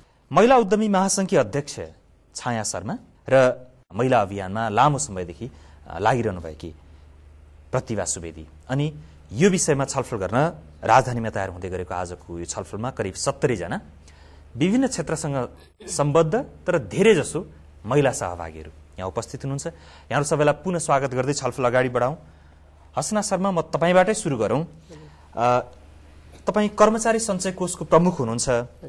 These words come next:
नेपालको सबभन्दा धेरै पैसा भएको संस्था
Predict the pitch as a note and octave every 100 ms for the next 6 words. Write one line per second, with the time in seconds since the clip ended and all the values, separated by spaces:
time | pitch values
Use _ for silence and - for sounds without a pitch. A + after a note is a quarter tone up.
0 | D3 D3 G3 G3 G#3 D#3 A#2 D#3+ F3 -
1 | G2+ D3+ F3 F3 D#3+ E3+ A2+ A2 C#3 -
2 | A#2+ - A#2+ A2